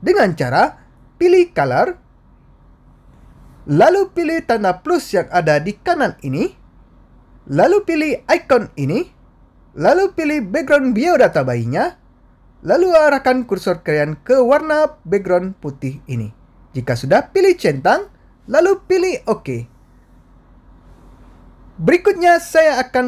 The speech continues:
mengatur ukuran dan posisi nama si bayi. Jika sudah, selanjutnya saya akan menambahkan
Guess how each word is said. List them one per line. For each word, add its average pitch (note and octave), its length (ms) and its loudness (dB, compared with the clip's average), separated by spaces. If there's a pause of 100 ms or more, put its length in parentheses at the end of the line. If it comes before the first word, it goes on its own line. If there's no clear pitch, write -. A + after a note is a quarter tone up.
mengatur D#3 560 -2 (160)
ukuran B2+ 560 -8
dan D4+ 240 0
posisi C#4 720 -4
nama C#3+ 320 -2
si G#3+ 240 -2
bayi. C#3+ 320 2 (320)
Jika D4 320 2
sudah, D4+ 560 2
selanjutnya F4+ 720 2
saya D4 320 2
akan A#3+ 320 -4
menambahkan D3 720 -6